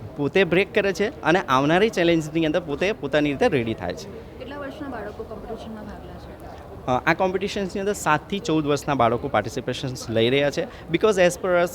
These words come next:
Speaker 1: like, this is the main time period કે જેમાં સાત થી ચૌદ વર્ષની અંદર બાળકનું રિયલ ડેવલપમેન્ટ થતું હોય અને અહીંયા આગળ જે ડેવલપમેન્ટ થાય છે, it will be there till lifetime.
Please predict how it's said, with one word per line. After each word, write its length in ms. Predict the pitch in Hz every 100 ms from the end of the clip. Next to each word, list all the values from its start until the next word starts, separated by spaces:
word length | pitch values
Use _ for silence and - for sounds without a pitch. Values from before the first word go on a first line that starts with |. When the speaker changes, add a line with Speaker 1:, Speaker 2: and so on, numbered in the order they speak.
| - - -
Speaker 1:
like, 300 | 160 - 143
this 100 | 165
is 140 | 196
the 80 | 175
main 180 | 135 120
time 300 | 107 101 90
period 180 | 90 92 - -
કે 80 | -
જેમાં 260 | 143 160 175
સાત 260 | 160 127
થી 100 | -
ચૌદ 260 | 185 175 170
વર્ષની 260 | 165 165 165
અંદર 140 | 165
બાળકનું 440 | 156 143 160 196
રિયલ 220 | 156 190 220
ડેવલપમેન્ટ 460 | 202 202 196 202
થતું 260 | 185 180 170
હોય 140 | 165 170 - -
અને 140 | 151 165
અહીંયા 340 | 156 160 196
આગળ 160 | 208 220
જે 140 | 220
ડેવલપમેન્ટ 520 | 202 196 196 196 196
થાય 180 | 170 170
છે, 160 | 175 190
it 320 | - - 151
will 140 | 170
be 100 | 170
there 200 | 156 165
till 160 | 156 147
lifetime. 380 | 107 92 87